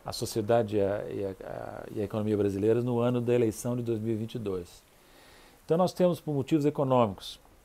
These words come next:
que eu explico no artigo, por essas razões políticas que eu acrescento aqui, razões para acreditar que Bolsonaro sim será um candidato muito forte,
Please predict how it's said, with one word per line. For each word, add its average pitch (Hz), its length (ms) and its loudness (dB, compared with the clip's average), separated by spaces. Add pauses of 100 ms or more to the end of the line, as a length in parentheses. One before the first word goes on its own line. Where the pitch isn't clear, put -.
(120)
que 127 80 -4
eu - 20 -2
explico 131 340 -4
no 135 60 -2
artigo, 110 420 -4
por 117 140 -4
essas 117 280 -2
razões 107 260 -4
políticas 110 500 -4
que - 80 -12
eu 104 60 -2
acrescento 101 440 -6
aqui, 151 380 -8 (440)
razões 135 440 -2
para - 140 -4
acreditar 113 500 -4
que - 100 -12
Bolsonaro 107 540 -4
sim 120 400 -6
será 98 540 -8 (480)
um 117 100 -8
candidato 98 800 -2 (380)
muito 131 320 -2
forte, 101 500 -8